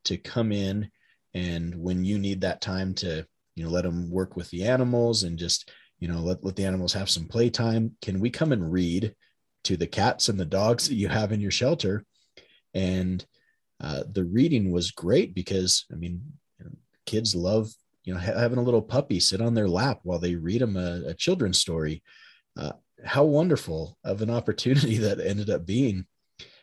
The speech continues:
And it helped kids, it promoted literacy, it was helping them with their fluency. Uh, and,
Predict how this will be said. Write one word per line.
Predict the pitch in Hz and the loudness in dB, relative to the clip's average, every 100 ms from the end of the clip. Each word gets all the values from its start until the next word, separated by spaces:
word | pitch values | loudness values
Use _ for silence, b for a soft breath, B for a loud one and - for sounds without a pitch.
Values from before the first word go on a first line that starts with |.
| _ | _
And | 98 95 92 | -2 -2 -2
it | 95 | -4
helped | 90 107 110 - | -2 0 -2 -2
kids, | - 104 104 104 - | 2 2 4 2 0
it | - - | -4 -8
promoted | 92 92 113 131 | -4 0 2 2
literacy, | 107 107 104 - 98 95 | 2 2 2 2 0 -2
it | - | -4
was | 69 | -4
helping | - 98 104 113 | -4 -2 -2 0
them | 110 107 | 0 0
with | 107 | 2
their | 120 | 0
fluency. | - 104 98 95 - 90 90 - b b b - | -2 -4 -2 0 0 -2 -6 -8 b b b -12
Uh, | 82 76 - | -8 -6 -6
and, | - 98 95 | -4 -4 -2